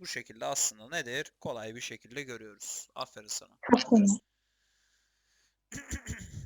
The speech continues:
Speaker 1: Evet, eee, şimdi diyor ki bölme işlemlerini yine kısa yoldan yapınız diyor ama burası karışık olarak sorulmuş arkadaşlar. Ben de buradan karışık bir şekilde soracağım size. Şöyle aldım. M'den T'ye kadar.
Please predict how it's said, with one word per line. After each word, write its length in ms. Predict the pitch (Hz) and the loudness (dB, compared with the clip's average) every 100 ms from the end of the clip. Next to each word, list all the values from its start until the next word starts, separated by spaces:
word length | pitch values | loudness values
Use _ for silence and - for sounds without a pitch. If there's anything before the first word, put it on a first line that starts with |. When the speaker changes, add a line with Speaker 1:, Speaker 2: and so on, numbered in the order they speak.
| - | 6
Speaker 1:
Evet, 480 | 233 226 160 - - | 10 10 10 8 8
eee, 440 | 175 175 170 165 165 | 6 4 6 4 4
şimdi 420 | - 277 277 285 | 2 0 -2 0
diyor 180 | 294 294 | 2 0
ki 320 | - 214 208 | 0 0 2
bölme 300 | 262 277 247 | 4 4 4
işlemlerini 560 | 220 - 214 196 185 185 | 2 4 4 2 -4 -2
yine 200 | 254 240 | -2 -2
kısa 260 | - - | 0 2
yoldan 340 | 226 196 170 160 | 2 2 2 0
yapınız 600 | 165 233 240 233 214 202 | 2 2 2 -4 -8 -8
diyor 180 | 220 220 | -4 0
ama 220 | 254 226 | 0 0
burası 260 | 208 202 - | -2 0 0
karışık 420 | 202 190 190 - | 0 0 0 0
olarak 320 | 196 147 135 | 2 2 2
sorulmuş 440 | - 135 123 123 143 | -4 -10 -10 -6 -2
arkadaşlar. 720 | 123 120 120 120 - 190 196 | -2 -2 -4 -4 0 0 4
Ben 200 | 202 185 | 4 4
de 80 | 165 | -4
buradan 300 | 160 170 180 | -4 -4 -2
karışık 420 | 202 165 151 131 | -4 -4 -6 -6
bir 40 | |
şekilde 360 | - 131 151 185 | -8 -8 -10 -10
soracağım 440 | - 170 151 160 147 | -8 -8 -4 -4 -2
size. 560 | 123 110 120 143 165 _ _ _ _ _ _ _ _ _ _ _ _ _ _ _ | -6 -6 0 0 0 _ _ _ _ _ _ _ _ _ _ _ _ _ _ _
Şöyle 340 | - 226 262 214 | -4 2 6 8
aldım. 540 | 139 123 127 151 180 _ _ _ _ | 8 4 0 -2 -4 _ _ _ _
M'den 640 | 190 269 254 226 233 233 | 6 8 10 10 10 8
T'ye 340 | 240 226 233 | 6 8 8
kadar. 520 | 220 208 185 151 123 | 8 6 8 8 6